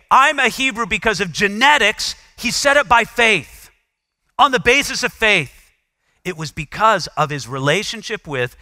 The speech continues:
and trust in God that he defined himself, "This is who I am,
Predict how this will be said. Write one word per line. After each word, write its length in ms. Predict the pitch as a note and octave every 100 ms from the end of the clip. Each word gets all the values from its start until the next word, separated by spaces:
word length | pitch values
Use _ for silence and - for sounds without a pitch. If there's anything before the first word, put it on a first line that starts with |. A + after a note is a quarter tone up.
| - _
and 180 | C#3 B2+
trust 460 | - F#3+ F#3 - -
in 340 | D3+ D3 B2+ G#2+
God 600 | E3+ F3+ C#3+ G#2 G#2 A2+ - -
that 180 | C#3 -
he 120 | E3+
defined 500 | D#3 - E3 E3 D#3
himself, 540 | B2+ - B2 A#2 - _ _ _
"This 200 | C#3+ C#3+
is 120 | B2
who 260 | - F#3+ G#3+
I 160 | G#3
am, 400 | F3+ C3 A#2+ A#2+